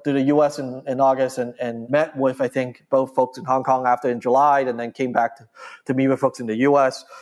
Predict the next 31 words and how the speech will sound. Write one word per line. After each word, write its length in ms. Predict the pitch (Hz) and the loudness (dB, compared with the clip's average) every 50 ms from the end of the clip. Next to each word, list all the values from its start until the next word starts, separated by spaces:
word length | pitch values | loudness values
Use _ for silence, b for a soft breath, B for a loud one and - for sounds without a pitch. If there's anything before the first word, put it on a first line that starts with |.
| B B B B | B B B B
And 80 | - 165 | 2 2
what 140 | 226 262 | 2 2
became 360 | - 254 175 - 247 269 262 247 | 0 -6 -2 0 0 0 0 -4
clear 340 | - - 226 220 220 214 196 | -2 0 2 4 4 2 0
to 140 | - 185 156 | -2 -6 -4
me 420 | 139 135 127 123 120 127 135 _ _ | -4 -4 -4 -4 -4 -6 -8 _ _
is 240 | 156 151 143 151 - | 0 0 0 -2 -4
what 180 | 151 147 220 277 | 0 2 2 2
I 80 | 285 226 | 2 0
see 240 | - - - 226 | -2 -2 -4 -4
so 280 | 202 - - 208 202 190 | -4 0 0 0 2 4
often 380 | 147 147 185 233 - 139 120 120 | 4 2 2 2 -2 -6 -8 -6
in 80 | 120 | -2
organizing 440 | 135 151 160 165 151 143 135 147 135 | 0 0 2 2 2 0 0 -2 -8
here 180 | - - 165 156 | -2 0 0 2
in 80 | 139 | 2
the 80 | 131 123 | 0 0
U 180 | 131 143 180 | 2 4 4
S, 220 | 202 196 - - - | 2 2 -2 -6 -10
and 100 | 123 135 | -6 -4
I 100 | 143 139 | -4 -2
think 140 | 147 151 156 | -2 -2 -2
anywhere 360 | 143 151 175 156 139 139 135 127 | 0 0 0 2 2 2 2 2
domestically, 720 | - 127 120 123 135 156 - - - - - - - - b b b b b b b b b b b b | 0 -2 -2 0 -2 -4 -4 -10 -12 -12 -12 -12 -12 -14 b b b b b b b b b b b b
is 120 | - 175 170 | -2 0 2
that 140 | 247 208 - | 2 2 2
there's 200 | 214 226 220 - | 2 0 2 2
so 160 | - 277 302 | 0 2 2
much 160 | 302 262 - - - | 2 -2 -2 -2 -2
energy, 800 | 180 208 240 220 165 - 135 127 110 110 113 117 120 127 127 b b b b b b b _ _ _ _ _ _ | 2 2 2 2 0 -4 -8 -8 -8 -6 -6 -6 -6 -8 -8 b b b b b b b _ _ _ _ _ _
chaotic 580 | - - 214 214 214 214 226 240 254 254 233 185 | -4 -2 0 2 4 4 4 2 2 2 0 -4